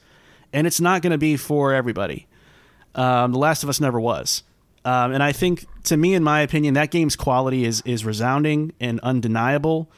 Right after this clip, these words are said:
but you wouldn't think so when you listen to people talk about it. I think it's time for people to, to leave it alone.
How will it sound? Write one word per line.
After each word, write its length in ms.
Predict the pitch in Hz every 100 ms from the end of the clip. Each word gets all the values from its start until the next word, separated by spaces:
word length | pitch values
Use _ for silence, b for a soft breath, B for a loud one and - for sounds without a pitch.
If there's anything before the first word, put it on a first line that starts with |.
| B B B
but 180 | 160 160
you 80 | 202
wouldn't 240 | 202 190
think 200 | 190 196
so 260 | - 85 - _ -
when 120 | 127
you 100 | 135
listen 240 | 135 - 139
to 60 |
people 220 | 143 139
talk 260 | 123 147 143
about 280 | 101 71 76
it. 80 | - b b b -
I 100 | 208
think 140 | 226
it's 100 | -
time 160 | 185 160
for 40 |
people 280 | 156 139 127
to, 80 | 117
to 120 | 135
leave 160 | 120 110
it 60 |
alone. 300 | 107 110 -